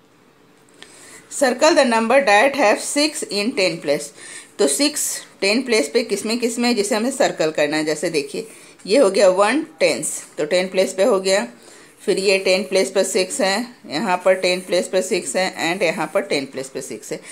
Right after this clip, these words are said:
ये जहाँ जहाँ पर six ten plus पे उसे हमें circle करना है।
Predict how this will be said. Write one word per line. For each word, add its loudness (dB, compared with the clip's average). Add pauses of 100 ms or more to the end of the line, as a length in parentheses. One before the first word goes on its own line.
(320)
ये 0
जहाँ 2
जहाँ 2
पर 0
six -2
ten -2
plus -2
पे 4
उसे 0
हमें -2
circle -2
करना -4
है। -10